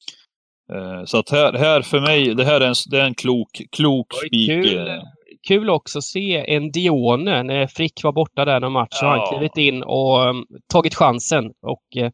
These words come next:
Speaker 2: bombat in
Speaker 1: Verkligen.
Speaker 2: ett, eh, ett par, tre bollar där. Så det,
Speaker 1: Ja,
Speaker 2: ja, det är
Speaker 1: precis.
Speaker 2: bra, bra att ha en
Speaker 1: Nu,
Speaker 2: sån
Speaker 1: nu
Speaker 2: gubbe.
Speaker 1: kommer dock, tror jag, nu, nu
Speaker 2: Nu är Frick tillbaks.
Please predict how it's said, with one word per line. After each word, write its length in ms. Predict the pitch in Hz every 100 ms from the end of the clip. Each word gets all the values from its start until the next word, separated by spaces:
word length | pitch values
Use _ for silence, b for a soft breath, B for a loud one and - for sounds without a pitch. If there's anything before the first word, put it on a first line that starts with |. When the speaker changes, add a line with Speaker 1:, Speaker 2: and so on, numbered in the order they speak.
| _ _ - 120
Speaker 2:
bombat 380 | 143 139 139
in 160 | 143 147
Speaker 1:
Verkligen. 360 | - 160 - 156
Speaker 2:
ett, 160 | 151
eh, 60 | - _ _ _ -
ett 180 | - _ -
par, 120 | 143
tre 200 | - 143
bollar 400 | 156 127 110 123
där. 140 | 113 113
Så 140 | 139
det, 60 | 127
Speaker 1:
Ja, 80 |
Speaker 2:
ja, 340 | 135 139 156 156 123
det 60 | 170
är 40 |
Speaker 1:
precis. 60 | 175
Speaker 2:
bra, 340 | 170 147 135
bra 220 | 151 147
att 60 | 139
ha 140 | 165
en 60 | 131
Speaker 1:
Nu, 40 | 170
Speaker 2:
sån 120 | 175
Speaker 1:
nu 80 | 196
Speaker 2:
gubbe. 100 | -
Speaker 1:
kommer 420 | 220 175 156 202 196
dock, 340 | 147 139 -
tror 240 | 147 117
jag, 140 | 107 117
nu, 160 | 160 139 120
nu 240 | 151 156
Speaker 2:
Nu 220 | 156 151
är 40 | 190
Frick 260 | 196 175
tillbaks. 340 | - 147 131